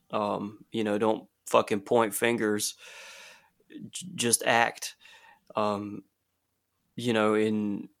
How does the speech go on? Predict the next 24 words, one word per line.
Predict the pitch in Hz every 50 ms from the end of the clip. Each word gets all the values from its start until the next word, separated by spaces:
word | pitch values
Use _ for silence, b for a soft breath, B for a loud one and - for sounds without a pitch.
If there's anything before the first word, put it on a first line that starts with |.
| _ _ _ _ _ _ _ _ -
in | 123 117
accordance | 113 107 - 127 127 117 117 110 - 123
with | 113 110
what's | 113 120 123 104 -
best | 117 117 120 113 113 - - - - - - -
for | - 131 123
you | 107 110 113 110 110 110 107 107 107 92
and | 95 110 110 110 107 110 117 120 120
those | 113 117 117 104 110
around | 107 110 110 110 110 107
you | 107 104
or | 107 107 104
whatever. | 110 110 107 104 104 107 104 B B B B B B B B B B _ - -
And, | 123 117 117 113 113 113
uh, | 113 110 107 110
yeah, | 123 175 185 165
I | 143
love | 147 165 190 185 151
that. | 117 95 - - - -
That's, | 110 113 113 - - -
that's | - 117 113 -
a | 127 120
hundred | 135 131 123 117 110
percent, | 120 120 - - 127 120 117 117 117 107 -